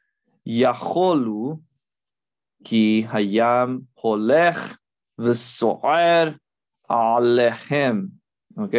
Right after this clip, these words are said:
otra vez una frase que ya conocemos. כי הים הולך וסוער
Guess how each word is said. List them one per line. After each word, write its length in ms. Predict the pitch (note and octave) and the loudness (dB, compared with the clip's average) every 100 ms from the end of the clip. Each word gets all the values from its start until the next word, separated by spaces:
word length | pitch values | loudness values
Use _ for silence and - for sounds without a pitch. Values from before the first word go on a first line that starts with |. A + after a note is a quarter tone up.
| B2 | 2
otra 240 | B2+ A#2 | 2 0
vez 200 | A2 B2 | 0 -2
una 160 | C#3 B2 | -2 -2
frase 300 | A#2+ B2 B2 | 0 0 -2
que 140 | G2+ | -6
ya 400 | G2+ B2 D3+ D#3+ | -2 2 2 0
conocemos. 880 | D3+ C#3+ D3+ - C#3 C#3+ B2 G2+ - _ _ _ - | -4 -8 -8 -6 -4 -2 -4 -6 -10 _ _ _ -4
כי 240 | C3 A#2+ A#2 | 0 0 2
הים 540 | G#2 G#2 D3+ D#3+ D3+ C3 | 0 0 0 0 -2 -6
הולך 540 | G2+ G#2 D3 E3 - _ - | -10 -4 -4 -4 -8 _ -14
וסוער 1200 | A2+ A2+ A#2 - _ - - - - D#3+ D#3+ | -6 -4 -4 -8 _ -12 -6 -6 0 2 2